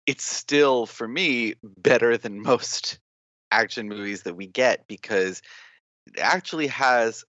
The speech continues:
a sense of personality and style and fun to it.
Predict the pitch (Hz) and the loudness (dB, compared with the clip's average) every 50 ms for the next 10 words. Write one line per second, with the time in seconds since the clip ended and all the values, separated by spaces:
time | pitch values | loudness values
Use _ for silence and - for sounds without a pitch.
0 | _ _ - 107 104 - - 120 117 - - 101 - - - 113 104 - - 104 | _ _ -10 -10 -8 -6 -6 -8 -8 -8 -10 -12 -12 -10 -10 -8 -6 -6 -6 -6
1 | 95 90 90 98 98 98 98 95 92 90 90 90 87 - - - 90 90 87 87 | -2 0 2 4 4 4 4 2 0 -2 -2 -4 -4 -4 -4 -4 -4 -6 -6 -8
2 | 85 85 85 85 85 - - - - - - - 87 87 90 87 85 87 85 82 | -10 -8 -6 -6 -6 -4 -4 -4 -2 0 2 4 4 6 6 4 2 2 2 0
3 | - - 85 85 85 - - - - - - - 90 85 85 85 85 85 - - | 0 -2 -6 -8 -10 -14 -14 -14 -14 -8 0 2 4 4 2 0 -4 -10 -8 -6
4 | - - 64 - - - - - _ - - - | -6 -6 -4 -4 -4 -4 -4 -6 _ -8 -8 -8